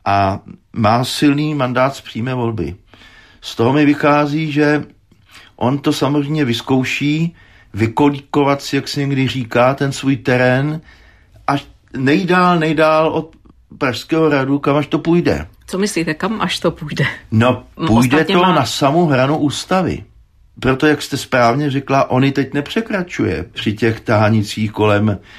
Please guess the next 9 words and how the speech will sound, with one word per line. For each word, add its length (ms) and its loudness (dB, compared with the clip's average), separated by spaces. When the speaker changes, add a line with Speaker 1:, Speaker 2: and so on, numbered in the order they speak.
Speaker 1:
jmenování 840 0
velvyslanců. 880 -2
To 100 0
je 180 4
opravdu 720 2
v 40 -4
rámci 460 -2
platné 500 -6
ústavy. 540 -8